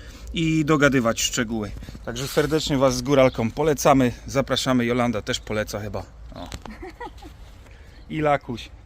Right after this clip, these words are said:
jak ktoś by chciał, to dzwoni śmiało. Nie przedłużam, zapraszam was serdecznie do oglądania dalszej części materiału. Witam was, widzowie, w kolejnym odcinku. Za tymi drzewami góralki dom.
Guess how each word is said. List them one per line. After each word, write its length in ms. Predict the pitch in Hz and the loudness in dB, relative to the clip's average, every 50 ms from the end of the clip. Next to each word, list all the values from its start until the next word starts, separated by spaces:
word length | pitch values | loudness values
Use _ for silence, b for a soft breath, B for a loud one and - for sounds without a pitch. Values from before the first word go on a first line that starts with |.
| - - | -12 -8
jak 180 | 139 135 123 - | -6 -6 -6 -6
ktoś 220 | - 147 127 113 | -8 -10 -8 -8
by 100 | 107 110 | -10 -12
chciał, 260 | - - - 120 113 | -12 -8 -8 -6 -6
to 140 | - 104 95 - b b b b b - | -8 -10 -14 -14 b b b b b -10
dzwoni 280 | 127 143 143 127 113 | -6 -4 -2 -2 -4
śmiało. 360 | - - - 151 147 135 123 127 | -4 -6 -4 -2 0 0 0 -2
Nie 140 | 185 214 | -4 -4
przedłużam, 480 | 208 - - 175 165 160 147 143 127 120 - | -4 -4 -6 -6 -4 -2 -2 -2 -2 -4 -4
zapraszam 500 | 131 127 143 127 151 147 - - 135 123 | -6 -4 -4 -2 -2 -4 -4 -4 -4 -6
was 140 | 123 120 - | -6 -6 -6
serdecznie 460 | - 131 117 117 123 - - 110 104 | -6 -6 -6 -6 -6 -8 -8 -10 -8
do 140 | 104 151 160 | -6 -4 -4
oglądania 500 | 151 135 139 131 127 123 120 117 101 101 - B B B B B B B B B | -4 -4 -4 -4 -2 -4 -4 -4 -6 -10 -12 B B B B B B B B B
dalszej 540 | - - - - - 247 220 - - 185 135 | -14 -14 -8 -2 0 0 0 0 -2 -8 -8
części 340 | - 147 143 - - - 120 | -6 -6 -6 -6 -6 -8 -8
materiału. 500 | 120 113 - 107 107 101 90 80 80 80 - b b b b b b b b b b b b b - - | -8 -6 -8 -8 -8 -8 -8 -10 -12 -16 -20 b b b b b b b b b b b b b -18 -14
Witam 400 | 104 104 113 135 139 - 131 123 | -10 -6 -4 -2 0 2 2 2
was, 140 | 120 113 110 | 0 -2 -4
widzowie, 360 | 117 120 113 123 123 127 123 | -6 -8 -6 -6 -4 -4 -6
w 60 | 113 - | -6 -6
kolejnym 400 | - 127 120 120 117 120 120 117 | -6 -4 -2 -2 -2 -2 -4 -4
odcinku. 420 | 104 - - 117 113 - - 131 | -6 -6 -6 -8 -6 -6 -6 -8
Za 120 | 120 139 | -8 -10
tymi 240 | - - 143 143 139 | -10 -8 -4 -4 -4
drzewami 500 | 123 123 123 135 127 135 135 131 135 123 | -2 -2 -4 -2 0 0 0 0 0 -2
góralki 480 | 113 123 120 131 127 123 117 - - 117 | -2 -2 -2 0 0 -2 -2 -6 -4 -2
dom. 260 | 120 120 123 139 131 | 0 2 2 0 -2